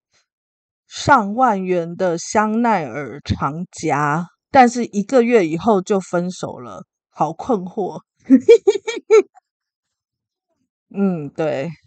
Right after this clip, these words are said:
我也不知，可能就是对他来说，可能只是一个 OK 的礼物吧，可能对他经济状况，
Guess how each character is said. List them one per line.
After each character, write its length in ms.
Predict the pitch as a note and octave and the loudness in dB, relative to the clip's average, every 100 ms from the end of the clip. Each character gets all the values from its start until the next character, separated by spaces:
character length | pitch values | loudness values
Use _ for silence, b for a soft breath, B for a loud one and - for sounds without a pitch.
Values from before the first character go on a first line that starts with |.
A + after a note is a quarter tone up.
| _ | _
我 160 | F3+ F#3 | -2 -2
也 80 | |
不 160 | E3+ F#3+ | 0 -2
知， 500 | F#3+ - - G3 G3 B B B - | -4 -8 -2 0 -2 B B B -6
可 160 | - C4 | 2 6
能 300 | C4+ D#4 E4 - _ _ - | 6 4 0 -8 _ _ -2
就 160 | F4 | 2
是 320 | E4+ E4 C#4+ - _ _ _ | 6 4 2 -4 _ _ _
对 160 | E4+ C#4 | 4 6
他 220 | D#4+ C4+ | 8 10
来 140 | A#3 | 8
说， 200 | B3 B3+ | 8 4
可 100 | C4 | 4
能 200 | F3+ F#3 | 2 0
只 160 | F3 F3+ | -2 -2
是 220 | A#3+ B3 | 0 0
一 60 | G3+ | 2
个 400 | G#3 F3+ F3 E3+ - _ _ _ _ - | 4 6 4 0 -8 _ _ _ _ 2
OK 480 | G3+ G#3 - G#3 | 4 4 2 2
的 180 | F#3+ D#3+ | 2 -2
礼 220 | D3 C3 | -4 -8
物 180 | C3+ E3+ | -6 -6
吧， 300 | E3 G#2 G2+ D#3 | -2 -4 -4 -10
可 100 | F3+ | -10
能 160 | F3+ | -6
对 140 | F#3 G3+ | -4 0
他 160 | F#3+ | 2
经 200 | F3+ F3+ F3 | 0 -4 -2
济 200 | F3 F3 | -2 -2
状 240 | G3+ F#3+ | -2 -2
况， 340 | F#3 - F#3+ | -4 -6 -6